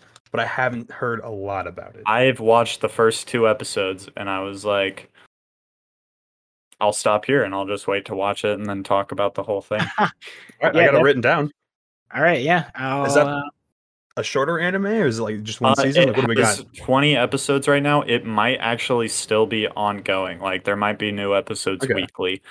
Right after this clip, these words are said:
Speaker 2: Um, so I don't know if we would wanna wait to do that or watch, like, a set amount of episodes before diving all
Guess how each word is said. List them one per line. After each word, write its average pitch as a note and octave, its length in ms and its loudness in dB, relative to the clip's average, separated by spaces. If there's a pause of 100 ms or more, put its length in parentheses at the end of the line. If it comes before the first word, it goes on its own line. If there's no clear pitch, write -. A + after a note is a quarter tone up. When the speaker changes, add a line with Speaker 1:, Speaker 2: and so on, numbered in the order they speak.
(320)
Speaker 2:
Um, F#2+ 600 -2 (680)
so - 180 -2
I G2 80 2
don't G2+ 120 0
know G2 140 -2
if G2 120 -10
we G2 120 -2
would F#2+ 160 -4
wanna F#2 200 -6
wait G2+ 300 -4
to - 100 -6
do A#2 180 0
that A#2 220 4
or G#2+ 120 6
watch, F#2+ 340 2
like, G2 340 0 (640)
a G2 160 0
set F#2+ 300 0
amount F#2+ 320 0
of A#2 100 0
episodes A#2 540 2
before G2 400 -6
diving F#2+ 400 -6
all F#2 180 -16